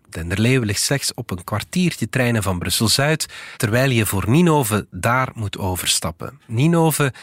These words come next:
is in tien jaar tijd enorm veranderd. En dus ook de school, aldus de directeur.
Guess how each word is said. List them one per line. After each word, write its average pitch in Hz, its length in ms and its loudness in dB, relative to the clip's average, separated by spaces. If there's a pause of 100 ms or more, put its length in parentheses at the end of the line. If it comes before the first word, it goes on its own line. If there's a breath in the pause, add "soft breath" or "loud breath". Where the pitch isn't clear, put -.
(140 loud breath)
is 151 200 0
in 98 240 -6
tien 160 200 2
jaar 120 220 0
tijd 101 360 -2
enorm 92 520 -4
veranderd. 80 680 -10
En 98 140 -6
dus 123 260 2
ook 98 220 -4
de 90 80 -2
school, 113 500 2
aldus 87 340 -4
de 90 80 -4
directeur. 82 680 -6